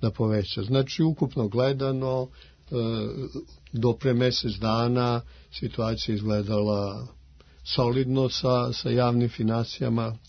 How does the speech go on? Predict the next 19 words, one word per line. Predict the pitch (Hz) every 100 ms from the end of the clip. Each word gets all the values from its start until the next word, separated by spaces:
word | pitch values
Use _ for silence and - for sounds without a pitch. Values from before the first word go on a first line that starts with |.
| -
po-, | - - - - - - -
i, | 139 - - - - - - - - - - - 147
u | 117
pogledu | 117 104 110 101
dvadeset | 95 101 95 107
druge | 143 135
godine. | 127 127 123 123 127 123 - - -
Sada | - 120 117 107
se | 113
stvari | - 110 107 110
nešto | 104 101 -
menjaju | 101 101 104 110
sa | 98 110
ovom | 101 101 101
energetskom, | 95 98 98 101 - - 104 101 - -
sa | - 101
ovom | 101 104
energetskom | 101 104 104 101 - 107
krizom. | 101 104 98